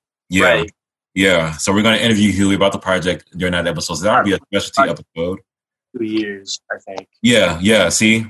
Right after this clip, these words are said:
Speaker 1: we got, I got a lot of questions to ask. I'm gonna get my, I'm gonna actually come to this like a journalist. I'm gonna come to this like a
Speaker 2: Mm.
Speaker 1: journalist.
Speaker 2: That'll be fun.
Speaker 1: So yes, yes, that'll be, we can review that, the, uh,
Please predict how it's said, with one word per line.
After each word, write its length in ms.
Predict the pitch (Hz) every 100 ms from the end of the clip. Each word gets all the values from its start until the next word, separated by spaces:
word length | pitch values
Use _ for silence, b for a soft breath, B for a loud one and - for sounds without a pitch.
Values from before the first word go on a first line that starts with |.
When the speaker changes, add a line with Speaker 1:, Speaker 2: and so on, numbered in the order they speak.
| -
Speaker 1:
we 80 | 107
got, 120 | 95
I 100 | 87
got 160 | 98 90
a 40 |
lot 100 | 92
of 60 | 90
questions 300 | 98 87 80
to 120 | 71
ask. 400 | 80 78 71 -
I'm 60 | 92
gonna 60 | 87
get 120 | 87
my, 200 | 92 85
I'm 120 | 104 120
gonna 100 | 120
actually 240 | 117 110
come 160 | 117 104
to 80 | -
this 140 | 90
like 140 | 95
a 40 | 80
journalist. 640 | 92 92 78 73 - - -
I'm 60 |
gonna 80 | 82
come 120 | 101 82
to 80 |
this 120 | 82 80
like 120 | 78
a 40 |
Speaker 2:
Mm. 40 | 76
Speaker 1:
journalist. 380 | 82 135 135 - _ _ _ -
Speaker 2:
That'll 160 | 107
be 80 | 110
fun. 240 | 104 87 107
Speaker 1:
So 400 | 104 98 98 - _ _ -
yes, 440 | 98 104 - - -
yes, 400 | 107 95 - -
that'll 200 | 113 123
be, 360 | 127 123 110
we 180 | - 135
can 120 | 196
review 320 | 175 107 262
that, 420 | - 123 117 - _ _
the, 260 | 101 87 101
uh, 680 | 92 95 95 95 90 85